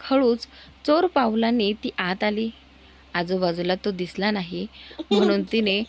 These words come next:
बाथरूमजवळ जाऊन अंदाज घेतला, पण तिथे सुद्धा तो नव्हता. मग तिने गॅलरीमध्ये जाऊन बघितलं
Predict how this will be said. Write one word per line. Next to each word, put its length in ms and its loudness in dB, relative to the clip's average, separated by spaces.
बाथरूमजवळ 840 4
जाऊन 400 2
अंदाज 420 2
घेतला, 380 -4
पण 260 4
तिथे 280 0
सुद्धा 420 0
तो 80 4
नव्हता. 380 -2
मग 300 2
तिने 360 0
गॅलरीमध्ये 800 0
जाऊन 340 2
बघितलं 540 0